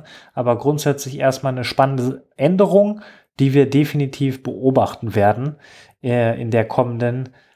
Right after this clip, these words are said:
Warzone Pacific Zeit. Und dann eine Änderung, die wir, wir beide zumindest herbeigesehnt haben. Wir wissen ja noch nicht, in welcher Art und Weise oder wie stark,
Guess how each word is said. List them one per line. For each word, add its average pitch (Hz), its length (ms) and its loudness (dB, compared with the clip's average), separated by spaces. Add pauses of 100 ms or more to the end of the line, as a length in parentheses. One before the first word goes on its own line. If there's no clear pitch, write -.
(140)
Warzone 120 420 2
Pacific 135 640 0
Zeit. 104 440 -8 (400)
Und 117 220 -8
dann 180 240 4
eine 170 380 0
Änderung, 190 720 -2 (680)
die 147 420 -2
wir, 160 400 -2 (680)
wir 147 260 2
beide 170 320 6
zumindest 156 640 -4
herbeigesehnt 180 1400 0
haben. 185 440 -4 (320)
Wir 127 140 0
wissen 180 200 0
ja 165 100 4
noch 156 80 -6
nicht, 156 160 -8
in 135 100 -4
welcher 147 300 2
Art 139 100 0
und 123 140 -6
Weise 160 300 4
oder 131 220 -2
wie 135 100 -8
stark, 143 520 -4